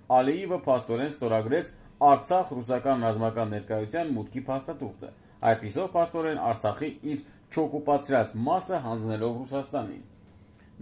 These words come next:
Նոյեմբերի իննի փաստաթղթով Ռուսաստանը ու դե ֆակտո Թուրքիան պայմանավորվեցին ռեգիոնալ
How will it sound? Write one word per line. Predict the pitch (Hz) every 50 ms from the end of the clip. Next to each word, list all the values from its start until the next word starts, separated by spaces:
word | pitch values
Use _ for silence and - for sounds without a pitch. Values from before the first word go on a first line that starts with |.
| 127 147
Նոյեմբերի | 185 208 202 190 185 170 160 175 156 160 151 143 - - 151 143
իննի | 143 143 139 123 110 - -
փաստաթղթով | 117 117 - - 135 - 160 143 - - 220 226 226 226 - - - - - - -
Ռուսաստանը | 131 - - 170 170 170 - - 208 208 202 - - 147
ու | 143 120
դե | 139 151 147 147
ֆակտո | - 165 147 143 - 127 117 110 -
Թուրքիան | 170 202 202 - 190 185 190 180 - -
պայմանավորվեցին | 147 143 135 135 135 131 127 123 123 127 120 113 117 117 110 110 160 175 185 160 - 127 113
ռեգիոնալ | 113 120 113 110 113 113 113 120 131 147 156 151 -